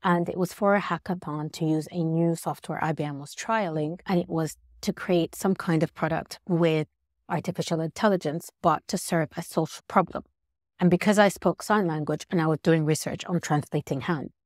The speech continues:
I decided to translate, translate sign language to speech. And so I implemented their software, which was translation in general,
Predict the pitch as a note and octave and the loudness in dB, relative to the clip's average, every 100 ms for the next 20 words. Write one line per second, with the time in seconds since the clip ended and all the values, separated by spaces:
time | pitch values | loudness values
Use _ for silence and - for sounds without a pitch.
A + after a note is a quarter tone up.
0 | _ _ - F#3 F3 - D#3+ D#3+ - E3+ | _ _ 0 0 0 0 -2 -2 -4 -4
1 | - D#3 - - D#3+ E3+ _ _ - F#3 | -2 -4 -4 -2 0 -2 _ _ -2 -2
2 | F3 D3+ - - E3+ D#3 D3 D3 - - | 0 -4 -2 -2 0 0 -2 -4 -8 -10
3 | E3+ - - D#3 - - _ _ _ _ | -12 -6 -2 -2 -4 -14 _ _ _ _
4 | _ F#3+ F#3 - F3 D#3+ F#3 F#3 - F3+ | _ 2 2 4 2 2 2 0 2 2
5 | E3+ E3 D3+ G3+ G#3 - - - D#3 - | 2 0 2 2 2 0 -4 -6 -8 -6
6 | E3 - D#3 - D#3 C#3+ - E3+ - - | -8 -8 -12 -4 -4 -2 4 4 2 -6
7 | F3 F3+ _ _ - F3 F3 D#3+ E3 - | -10 -10 _ _ 0 2 2 0 -2 -8
8 | - | -10